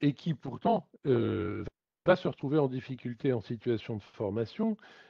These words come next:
si, euh, si on n'adapte pas les dispositifs, euh, à, à sa difficulté. Donc, il y a bien deux notions,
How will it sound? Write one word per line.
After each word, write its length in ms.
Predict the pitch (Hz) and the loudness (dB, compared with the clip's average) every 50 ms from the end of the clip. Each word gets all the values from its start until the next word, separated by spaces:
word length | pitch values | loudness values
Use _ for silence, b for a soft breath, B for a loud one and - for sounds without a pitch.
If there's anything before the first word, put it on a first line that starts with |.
| b b - | b b -20
si, 640 | - - - - - 170 190 202 214 220 214 190 - - - | -20 -18 -14 -6 -2 0 2 2 2 2 2 2 0 -2 -2
euh, 680 | 135 127 123 117 113 117 113 110 107 104 101 101 95 95 95 95 - _ _ _ _ - | 0 2 4 4 4 4 4 4 2 0 0 -2 -4 -6 -8 -10 -12 _ _ _ _ -20
si 280 | - - - - 175 180 | -18 -14 -6 0 4 4
on 160 | 170 156 139 | 6 6 8
n'adapte 520 | 139 139 135 131 143 131 113 - - 123 113 | 8 8 8 10 8 6 6 4 -2 -4 -2
pas 420 | - - 196 208 214 214 208 - - 147 | 2 6 8 8 8 8 6 2 0 -2
les 240 | 123 127 135 139 | -2 0 0 0
dispositifs, 960 | 123 117 117 107 - - 113 107 104 113 117 - - 202 208 202 175 - - 185 - - - | 0 -2 -6 -8 -6 -4 -4 -4 -2 -4 -8 -8 -4 -4 -2 -2 -4 -6 -10 -14 -14 -10 -4
euh, 580 | 139 127 131 127 123 120 113 110 107 110 107 - - - | -2 0 2 2 2 2 0 0 0 -2 -4 -6 -6 -4
à, 220 | 139 135 143 151 156 - 143 | 0 2 2 2 0 0 -4
à 100 | 143 127 | -4 -2
sa 160 | - 156 143 | 0 0 -2
difficulté. 600 | 131 131 - - 127 110 - 113 110 - 107 104 | -2 -4 -8 -10 -10 -8 -8 -10 -6 -4 -2 0
Donc, 200 | 127 143 135 - - B B B B B B B B B B | 2 0 0 -2 -6 B B B B B B B B B B
il 80 | 135 135 | 4 8
y 80 | 160 | 10
a 60 | 170 | 8
bien 260 | 160 160 170 175 160 147 | 8 8 6 6 6 6
deux 300 | 127 123 160 214 220 208 | 6 4 4 4 4 4
notions, 600 | 180 156 139 - - 151 147 165 202 214 190 | 4 2 0 -2 -4 -4 -4 -2 -2 -4 -6